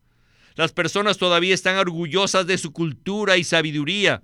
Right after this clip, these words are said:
Por ello necesitamos predicarles al Cristo crucificado.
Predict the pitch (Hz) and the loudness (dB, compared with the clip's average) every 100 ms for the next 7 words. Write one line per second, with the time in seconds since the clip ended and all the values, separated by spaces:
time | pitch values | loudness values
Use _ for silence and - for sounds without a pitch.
0 | _ _ _ _ 135 147 202 269 185 135 | _ _ _ _ -2 0 0 -2 -2 -4
1 | 123 123 156 160 156 151 143 156 160 160 | -8 -4 -4 -4 -4 -4 -2 -2 -2 0
2 | 151 139 156 160 - 180 160 190 196 202 | -2 -2 -4 -4 -2 -4 -2 -4 -4 -6
3 | 196 208 254 262 202 110 | -6 -2 0 0 -2 -2